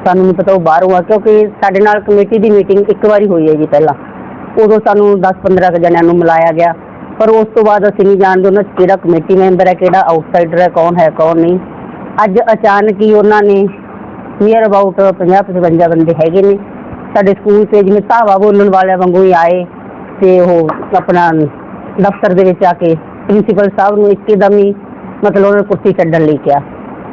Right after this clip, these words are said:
ਹੌਲੀ ਹੌਲੀ ਸਾਡੇ ਸਟਾਫ ਨੂੰ ਜਦੋਂ ਪਤਾ ਲੱਗਿਆ ਤੇ ਅਸੀਂ ਵੀ ਸਾਰੇ ਆਏ ਵੀ ਕੀ ਹੋ ਗਿਆ ਗੱਲ। ਉਹਨਾਂ ਨੇ ਇਹ ਵੀ ਦੋਸ਼ ਲਾਈ ਜਾਂਦੇ ਵੀ ਤੁਸੀਂ ਸਟਾਫ ਨੂੰ ਇੱਥੇ ਇਕੱਠਾ ਕੀਤਾ ਜੀ,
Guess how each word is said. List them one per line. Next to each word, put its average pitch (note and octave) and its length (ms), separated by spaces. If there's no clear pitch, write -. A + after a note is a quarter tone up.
ਹੌਲੀ A3 180
ਹੌਲੀ A3 200
ਸਾਡੇ G3 160
ਸਟਾਫ F#3 360
ਨੂੰ F3+ 140
ਜਦੋਂ E3+ 140
ਪਤਾ E3+ 240
ਲੱਗਿਆ E3 320
ਤੇ E3+ 300
ਅਸੀਂ G#3+ 220
ਵੀ A3 140
ਸਾਰੇ F#3 240
ਆਏ F3+ 180
ਵੀ F#3 60
ਕੀ F3+ 280
ਹੋ F3 80
ਗਿਆ E3 260
ਗੱਲ। E3+ 280
ਉਹਨਾਂ G#3+ 200
ਨੇ A3 80
ਇਹ G#3+ 180
ਵੀ B3 60
ਦੋਸ਼ G#3+ 280
ਲਾਈ G3 240
ਜਾਂਦੇ G3 240
ਵੀ G3+ 60
ਤੁਸੀਂ G#3 360
ਸਟਾਫ G3+ 260
ਨੂੰ G3+ 100
ਇੱਥੇ G3 140
ਇਕੱਠਾ F#3+ 300
ਕੀਤਾ C#3+ 340
ਜੀ, B2+ 100